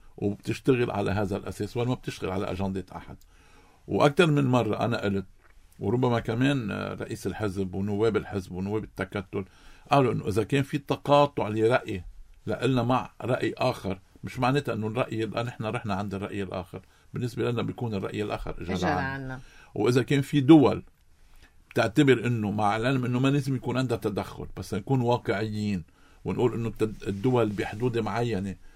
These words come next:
Speaker 1: تتدخل ببعضها البعض، وهي موجودة وين ما كان. هلأ بتشوف الصين وتايوان وأمريكا والحوثيين، يعني في خلطة كتير كبيرة. ما في حدا يعيش هيك بكوكب مستقل.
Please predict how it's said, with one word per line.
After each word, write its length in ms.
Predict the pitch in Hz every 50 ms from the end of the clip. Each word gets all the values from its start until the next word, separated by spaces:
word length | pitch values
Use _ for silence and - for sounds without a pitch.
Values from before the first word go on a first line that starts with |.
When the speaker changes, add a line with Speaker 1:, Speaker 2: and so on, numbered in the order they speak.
| - -
Speaker 1:
تتدخل 640 | - 113 - 123 113 113 143 139 139 - - 113 110 107
ببعضها 500 | 107 110 101 117 127 131 127 110 107 104
البعض، 420 | 101 92 113 110 95 92 90 - - - - - - -
وهي 120 | 123 123
موجودة 400 | 127 127 120 107 127 127 110 110
وين 180 | 107 113 113 110
ما 140 | 107 107
كان. 220 | 95 - - 98 98
هلأ 140 | 104 104 -
بتشوف 300 | - - - 98 - -
الصين 400 | 98 - - - 113 113 110 107
وتايوان 580 | 104 - 104 101 104 101 104 110 117 113 110
وأمريكا 600 | 104 90 98 98 113 113 110 101 - 107 107 120 - - - - - -
والحوثيين، 720 | - 101 92 - 123 113 - - 117 110 110 113 117 127 127
يعني 340 | 135 139 131 117 117 117 - - - - - -
في 180 | - - 110 107
خلطة 340 | - - 131 131 107 - 110
كتير 280 | - - 117 107 101
كبيرة. 520 | 104 - 107 104 104 101 101 104 113 - - - - - - - - - - - -
ما 100 | 120 127
في 140 | - - 131
حدا 220 | 131 131 120 117
يعيش 440 | 110 107 113 117 110 104 98 - 120
هيك 160 | 107 - -
بكوكب 580 | - - - 110 117 117 - - 90 92 90 - - - - - _ _ -
مستقل. 640 | 104 110 - - - 101 - 117 95 90 101 104